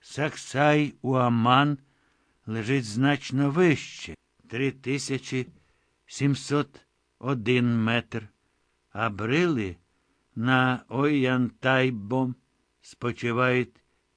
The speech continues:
на не менш важкодоступних скелях, оточені ще глибшими проваллями.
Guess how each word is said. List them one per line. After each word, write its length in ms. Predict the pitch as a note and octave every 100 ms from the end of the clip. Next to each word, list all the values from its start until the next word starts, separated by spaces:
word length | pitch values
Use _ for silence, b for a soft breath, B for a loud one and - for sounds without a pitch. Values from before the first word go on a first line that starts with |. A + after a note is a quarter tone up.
| _
на 240 | F2+ G#2+ A#2+
не 180 | B2 B2
менш 440 | B2+ C3 B2+ -
важкодоступних 1500 | G#2+ A#2+ G2+ G#2 - B2+ A#2+ - - B2+ C3+ - B2 C3 -
скелях, 640 | - - C3+ B2+ B2+ - _ _ _ -
оточені 720 | G2 - A2+ A#2 G#2 A2 A2
ще 320 | - - A2+
глибшими 800 | F2 F#2 G2+ F#2+ - B2+ A2+ F#2
проваллями. 760 | - F#2+ D#2+ E2+ D#2+ C#2+ C2+